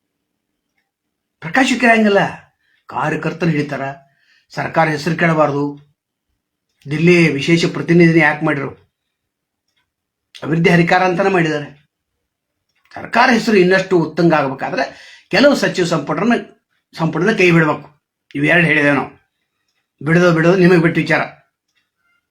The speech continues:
ಬಿ ಜೆ ಪಿ ಆರಾಮ ಆರಿಸಿ ಬರ್ತಾರೆ. ಏನೂ ತೊಂದ್ರೆ ಇಲ್ಲ. ಜೆ ಡಿ ಎಸ್ ಅವ್ರು ಮತ್ತಷ್ಟು ಸ್ಟ್ರಾಂಗ್ ಆಗ್ತಾರೆ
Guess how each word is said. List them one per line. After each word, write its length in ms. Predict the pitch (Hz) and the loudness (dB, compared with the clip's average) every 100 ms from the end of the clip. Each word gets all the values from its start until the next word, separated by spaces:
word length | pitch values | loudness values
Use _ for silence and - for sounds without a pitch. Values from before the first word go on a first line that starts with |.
| _ _ _ _ - | _ _ _ _ -12
ಬಿ 180 | 143 170 | 0 2
ಜೆ 100 | 208 | 2
ಪಿ 140 | 214 | 2
ಆರಾಮ 440 | 214 151 170 196 214 | 0 2 2 2 2
ಆರಿಸಿ 200 | 202 180 | 0 0
ಬರ್ತಾರೆ. 500 | 185 185 180 - - _ _ | -4 -2 -6 -8 -14 _ _
ಏನೂ 500 | 147 165 170 180 196 | 4 6 6 4 0
ತೊಂದ್ರೆ 280 | 196 160 156 | 0 -2 -2
ಇಲ್ಲ. 120 | 156 - _ _ _ _ _ _ _ _ _ _ _ _ _ _ _ _ 139 | -4 -10 _ _ _ _ _ _ _ _ _ _ _ _ _ _ _ _ 0
ಜೆ 180 | 180 | 2
ಡಿ 60 | 185 | 4
ಎಸ್ 140 | 196 | 2
ಅವ್ರು 140 | 208 196 | 2 2
ಮತ್ತಷ್ಟು 420 | 170 - 190 185 | 0 0 -2 -4
ಸ್ಟ್ರಾಂಗ್ 320 | - 175 175 | 0 0 2
ಆಗ್ತಾರೆ 560 | 170 170 143 110 - | 0 0 -4 -6 -12